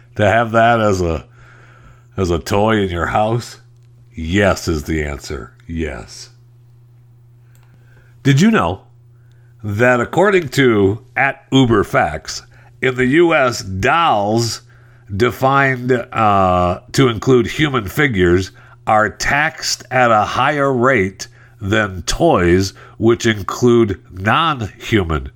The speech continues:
creatures? Way back in two thousand three, Marvel successfully argued that because mutants are not humans, X-Men toys should be taxed at a lower rate. So, I mean, we're clear here.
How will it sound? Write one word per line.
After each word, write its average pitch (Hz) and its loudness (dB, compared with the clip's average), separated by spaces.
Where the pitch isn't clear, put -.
creatures? 73 -2
Way 123 2
back 143 0
in 123 -2
two 135 2
thousand 110 0
three, 98 0
Marvel 107 0
successfully 107 0
argued 95 0
that 92 -2
because 90 0
mutants 101 -4
are 95 2
not 92 0
humans, 85 -4
X-Men 101 -4
toys 80 0
should 98 -2
be 87 0
taxed 87 -2
at 87 -2
a 78 -2
lower 80 2
rate. 82 0
So, 107 -2
I 127 0
mean, 113 -4
we're 120 0
clear 143 2
here. 78 -2